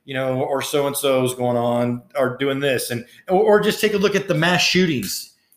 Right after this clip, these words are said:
you know, that, that are up, you know, two thousand percent year over year, you know, and, um, um, you know, I, I, I know that just over the fourth of July itself, there was,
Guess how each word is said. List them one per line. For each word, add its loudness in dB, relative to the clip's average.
you -2
know, 2
that, 0
that 2
are 4
up, -2
you -6
know, 0
two 2
thousand 2
percent -6
year 0
over 0
year, -6
you -8
know, -6
and, -6
um, -2
um, -6
you -2
know, 2
I, 4
I, 0
I 2
know 2
that 2
just -4
over 2
the 2
fourth 2
of -2
July 2
itself, -2
there 0
was, 0